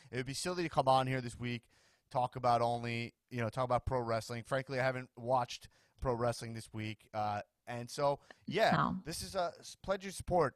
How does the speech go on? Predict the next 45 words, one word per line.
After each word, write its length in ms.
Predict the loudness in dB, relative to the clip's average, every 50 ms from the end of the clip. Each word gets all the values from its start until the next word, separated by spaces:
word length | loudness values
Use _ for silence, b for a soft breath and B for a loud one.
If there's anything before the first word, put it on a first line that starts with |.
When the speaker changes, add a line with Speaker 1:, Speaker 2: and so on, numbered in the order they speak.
| -6 -8
Speaker 1:
you 120 | -4 -2
know, 260 | 2 2 2 2 2 0 -4
in 100 | -6 -4
any 240 | -4 -4 -4 -2
way 420 | -2 0 0 0 0 0 -2 -4 -6 -8
that 320 | -6 -2 -2 -2 -2 -4
you 80 | -8 -10
can. 380 | -8 -6 -6 -4 -4 -6 -8 -10 _ _ _ _ _ _ _ 10
Speaker 2:
There's 240 | 10 12 12 10
Speaker 1:
And 80 | 10 12
Speaker 2:
free 200 | 12 12 12 12
ways, 460 | 12 12 12 12 12 12 12 10 4
too. 400 | 6 10 12 12 12 12 12 12 10
You 160 | 8 6 8
can 220 | 8 8 8 8
sign 560 | 10 12 12 12 12 12 12 12 12 12 12 12
petitions 1120 | 10 6 6 8 10 10 10 10 10 10 12 12 12 12 12 10 8 6 4 2 -2 -6 b b b b b b
and 160 | -2 -2 4
talk 320 | 10 12 12 12 12 10 4
to 80 | 0
people, 720 | 4 8 8 8 8 10 12 12 12 12 12 12 12 12 12 B B B B B
read 180 | 10 12 12 12
a 60 | 10
book, 460 | 10 12 12 12 12 12 10 8 10
watch 300 | 12 12 12 12 8 6
a 40 | 6
movie. 460 | 6 6 6 4 6 6 8 8 8
There's 260 | 8 6 4 4 4
so 140 | 4 6 8
many 240 | 8 8 8 8 8
lists 380 | 8 6 6 6 6 6 8
out 200 | 8 8 8 8
there 160 | 6 6 8 8
online 420 | 8 6 6 4 4 4 4 4
now 120 | 4 4
of 100 | 4 2
things 280 | 2 0 2 2 2 0
that 140 | 0 0 2
you 200 | 4 4 4 6
can 220 | 8 8 8 10
do 380 | 10 10 10 10 10 8 8 6 B B B B B
to 80 | 4 8
start 260 | 12 12 12 12 12
with 140 | 12 8 10
yourself 840 | 12 12 12 12 12 12 12 12 12 12 12 12 12 12 10 4